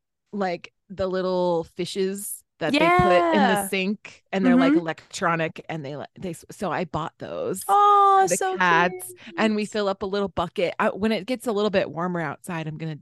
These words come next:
Speaker 1: do it. Like, it'll be an
Speaker 2: Mm-hmm.
Speaker 1: outside activity.
Speaker 2: Precious.
Speaker 1: But, um, <clears throat> I put the,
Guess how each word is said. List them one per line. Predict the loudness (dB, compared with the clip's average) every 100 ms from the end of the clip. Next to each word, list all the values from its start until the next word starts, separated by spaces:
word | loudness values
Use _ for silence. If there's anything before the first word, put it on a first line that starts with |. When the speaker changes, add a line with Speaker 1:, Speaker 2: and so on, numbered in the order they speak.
| _
Speaker 1:
do | -6 -4
it. | -6
Like, | -10 -12
it'll | -10
be | -4
an | -2
Speaker 2:
Mm-hmm. | 0 0 -2
Speaker 1:
outside | -4 -6
activity. | -6 -10 -14 -10 -8 -10 -12 _ -20 -8
Speaker 2:
Precious. | -2 0 -2
Speaker 1:
But, | -4
um, | -4 -4 -8 -14 _ _ -6
<clears throat> | -4 -4 -4
I | -2
put | -2 -2 -8
the, | -6 -6